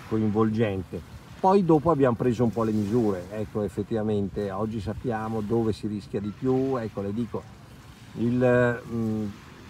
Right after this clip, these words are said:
un venticinque per cento del mio personale ha acquisito il covid nella prima fase,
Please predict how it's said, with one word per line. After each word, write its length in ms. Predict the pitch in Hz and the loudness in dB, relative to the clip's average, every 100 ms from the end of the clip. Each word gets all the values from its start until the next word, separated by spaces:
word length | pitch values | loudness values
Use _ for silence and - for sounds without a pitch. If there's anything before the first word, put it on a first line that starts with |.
| - 127 | -14 -4
un 340 | 123 127 113 | 0 0 2
venticinque 680 | 127 135 117 123 135 135 123 | 2 2 -2 -6 -6 -2 -2
per 140 | 117 | -2
cento 260 | 135 131 127 | -2 -2 0
del 80 | |
mio 120 | 120 104 | 0 0
personale 480 | 101 - 113 110 | -2 -4 -4 -4
ha 20 | 98 | -6
acquisito 400 | - 95 101 98 | -6 -6 -6 -6
il 80 | 87 | -4
covid 360 | 104 98 101 | -6 -4 -6
nella 200 | 98 98 | -6 -8
prima 240 | 95 107 98 | -10 -10 -10
fase, 600 | 90 - 87 92 107 | -12 -14 -14 -12 -12